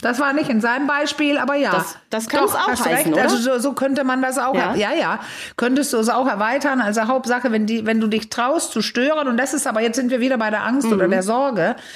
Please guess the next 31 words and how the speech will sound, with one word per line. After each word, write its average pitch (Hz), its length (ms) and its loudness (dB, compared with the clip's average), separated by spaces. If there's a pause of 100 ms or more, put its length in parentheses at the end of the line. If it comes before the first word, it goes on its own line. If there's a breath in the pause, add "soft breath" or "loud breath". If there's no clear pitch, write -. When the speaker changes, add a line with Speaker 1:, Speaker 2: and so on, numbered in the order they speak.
(240 loud breath)
Speaker 1:
Das 240 140 -2
ist - 80 -6
ja 254 80 0
der 233 100 0
Grund, 269 240 0
warum 220 180 2
die 247 80 2
Leute 226 280 0
das 202 160 0
Speaker 2:
Weil 226 80 4
Speaker 1:
nicht - 80 2
Speaker 2:
sie 160 60 0
das 160 160 2
Speaker 1:
machen. 175 100 0
Speaker 2:
nicht 151 140 -2
wollen. 156 100 0
Speaker 1:
Weil 208 160 0
sie 208 140 -4
ihnen 208 340 2
ganz 277 320 -2
Speaker 2:
Ja. - 160 2
Speaker 1:
bewusst 349 320 0
ist, 180 320 -2
wenn 240 200 0
ich 311 140 -2
es 302 140 0
Speaker 2:
Ja. 247 60 -2
Speaker 1:
wage, 240 600 0 (680)
was 196 340 -4
zu 214 140 -2
sagen 202 580 0